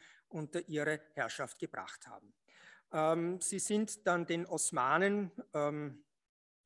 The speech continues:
tributpflichtig, aber können relativ selbstständig auf der Halbinsel Krim,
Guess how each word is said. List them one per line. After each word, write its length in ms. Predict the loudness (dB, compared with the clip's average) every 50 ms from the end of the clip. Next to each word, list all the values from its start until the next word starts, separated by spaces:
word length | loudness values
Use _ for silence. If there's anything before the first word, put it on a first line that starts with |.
| _ _
tributpflichtig, 960 | -10 -8 -6 -2 -2 -2 -2 -4 -4 -2 -2 -2 -2 -2 -4 -4 -4 -4 -6 -14 -20 -20 -20 -10
aber 440 | -2 2 4 4 6 6 4 4 4 0 -6 -12
können 340 | -2 0 0 2 2 0 0
relativ 480 | 0 -2 0 4 4 4 4 2 0 0
selbstständig 840 | -2 -2 -4 -6 -6 -6 -8 -4 -4 -4 -4 -2 -2 -4 -4 -4 -6
auf 220 | -6 -6 -6 -4 -4
der 140 | -4 -4 -2
Halbinsel 460 | -4 -6 -6 -6 -6 -4 -4 -6 -8
Krim, 480 | -8 -8 -6 -6 -4 -2 -4 -4 -4